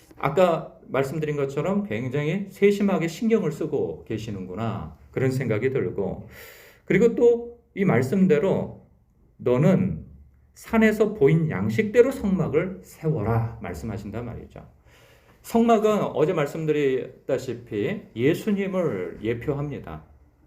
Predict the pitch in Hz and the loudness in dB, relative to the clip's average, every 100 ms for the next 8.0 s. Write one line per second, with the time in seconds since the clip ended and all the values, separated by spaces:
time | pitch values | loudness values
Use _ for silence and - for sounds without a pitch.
0 | _ _ _ 185 - 120 123 - 113 107 | _ _ _ -4 -4 -4 -8 -4 -2 -2
1 | 190 - - - 214 220 214 202 190 185 | -4 -12 -10 -4 -2 -2 2 2 2 0
2 | 180 208 233 202 101 - 107 90 78 78 | 2 2 2 0 -4 -4 -8 -10 -14 -16
3 | 76 - - _ _ _ _ _ _ _ | -16 -20 -20 _ _ _ _ _ _ _
4 | _ _ - 85 82 80 - _ _ _ | _ _ -16 -16 -16 -20 -20 _ _ _
5 | _ _ _ - 196 247 175 127 - 107 | _ _ _ 4 4 6 0 -4 -4 -2
6 | 120 131 80 - - _ _ _ _ 120 | -2 -2 -8 -16 -20 _ _ _ _ -4
7 | 214 247 185 139 175 185 95 80 80 76 | -2 -2 0 0 -2 -6 -10 -12 -12 -14